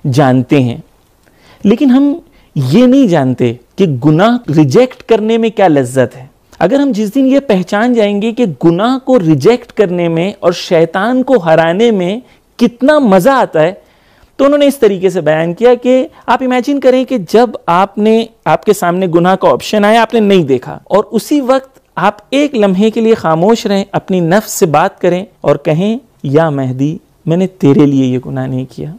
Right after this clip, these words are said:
क्योंकि मैं जानता हूँ, ए मेरे इमाम, तुझे नहीं पसंद है कि मैं ऐसा रहूँ।" उस वक्त आप एक लज्जत का एहसास करेंगे, क्योंकि आपने अपना रिश्ता इमाम से जोड़ दिया है। उस वक्त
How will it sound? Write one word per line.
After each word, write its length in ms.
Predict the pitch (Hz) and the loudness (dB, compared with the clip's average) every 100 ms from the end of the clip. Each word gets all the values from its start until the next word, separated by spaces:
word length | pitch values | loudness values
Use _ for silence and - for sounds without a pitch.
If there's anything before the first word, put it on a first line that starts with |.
| _ _ _ | _ _ _
क्योंकि 220 | - 175 190 | -2 0 2
मैं 180 | 170 | 0
जानता 380 | 151 147 147 180 | 0 -2 -2 -2
हूँ, 200 | 185 185 160 | -2 -2 0
ए 100 | 156 | 0
मेरे 260 | 160 165 | 2 0
इमाम, 320 | 160 165 190 190 _ - | 0 0 0 -4 _ -2
तुझे 260 | 156 220 | 2 2
नहीं 180 | 196 165 | 2 2
पसंद 380 | 139 - 139 139 | 0 -2 -2 -4
है 60 | |
कि 120 | 139 143 | -4 -6
मैं 180 | 131 | -8
ऐसा 200 | 131 - | -8 -8
रहूँ।" 280 | 147 143 - - - | -8 -10 -16 -6 -4
उस 220 | - 196 | -2 0
वक्त 420 | 254 - _ - _ - | 0 -2 _ -20 _ -4
आप 220 | 175 196 | -2 -2
एक 120 | 196 | -2
लज्जत 420 | 147 139 123 139 - | -2 -2 -2 -6 -4
का 120 | 131 | -6
एहसास 380 | 120 127 123 - | -6 -8 -8 -4
करेंगे, 460 | 127 127 123 131 - - | -4 -2 -4 -6 -10 -6
क्योंकि 200 | 143 156 | -2 -2
आपने 260 | 139 160 | -2 -4
अपना 200 | 147 151 | -6 -4
रिश्ता 320 | 131 127 - | -6 -6 -6
इमाम 240 | 131 127 123 | -4 -2 -4
से 160 | 139 | -4
जोड़ 200 | 131 127 | -4 -4
दिया 220 | 127 139 139 | -6 -10 -12
है। 100 | - - | -10 -2
उस 200 | 214 - | -2 0
वक्त 300 | 269 294 | 0 0